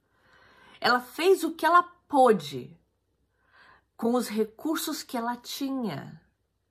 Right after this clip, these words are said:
os recursos emocionais que tinha naquele momento da vida dela. Se pra nós é difícil hoje,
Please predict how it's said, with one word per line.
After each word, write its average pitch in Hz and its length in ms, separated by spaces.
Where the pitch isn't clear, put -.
os 208 140
recursos 285 500
emocionais 226 1000
que 226 160
tinha 277 320
naquele 311 680
momento 285 680
da 214 120
vida 202 280
dela. - 440
Se 254 160
pra 269 180
nós 247 400
é 269 60
difícil 226 680
hoje, 190 440